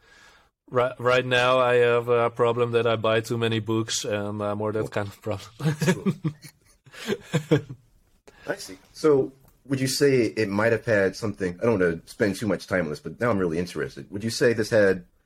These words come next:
Speaker 2: something to do with, like, your peers or the people around you? Uh, like in the, do, do they call it gymnasium,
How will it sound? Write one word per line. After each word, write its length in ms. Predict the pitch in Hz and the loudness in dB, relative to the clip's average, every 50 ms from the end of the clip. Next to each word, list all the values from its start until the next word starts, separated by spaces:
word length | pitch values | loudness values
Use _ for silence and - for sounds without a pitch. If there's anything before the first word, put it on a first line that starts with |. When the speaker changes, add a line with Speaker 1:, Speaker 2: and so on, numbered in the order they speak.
| _ _ _ _ _ _ _ - | _ _ _ _ _ _ _ -10
Speaker 2:
something 220 | - 135 127 120 104 | -6 -2 -2 0 0
to 100 | 90 107 | 2 2
do 60 | 113 | 2
with, 180 | 107 104 104 - | 2 0 0 0
like, 220 | 92 87 - - | 0 -2 -2 -2
your 120 | 82 82 78 | -6 -8 -8
peers 440 | - - 113 110 107 127 131 110 92 | -6 -6 -4 -2 -2 -2 -2 -4 -4
or 40 | |
the 80 | 76 76 | -6 -6
people 320 | - 104 98 - 90 87 | -6 -8 -6 -4 -2 -2
around 320 | 82 80 85 90 95 95 98 | 0 0 0 0 0 -2 -4
you? 200 | 104 110 110 110 _ _ _ _ _ _ - - | -6 -6 -8 -10 _ _ _ _ _ _ -8 -6
Uh, 100 | 80 78 | -2 0
like 260 | 80 82 80 - - | 0 0 0 0 -2
in 160 | 82 78 78 | -4 -4 -2
the, 280 | 76 76 73 73 71 69 - - | -2 -2 -2 -4 -4 -6 -10 -14
do, 100 | 82 - - - - | -16 -14 -14 -14 -10
do 60 | - 101 | -4 -2
they 80 | 120 113 | -2 0
call 160 | 143 123 110 | 2 2 2
it 60 | 95 | 2
gymnasium, 720 | - 90 95 104 117 123 113 117 113 110 113 113 117 113 | 0 0 0 0 0 0 0 0 -2 -2 -2 -2 -4 -6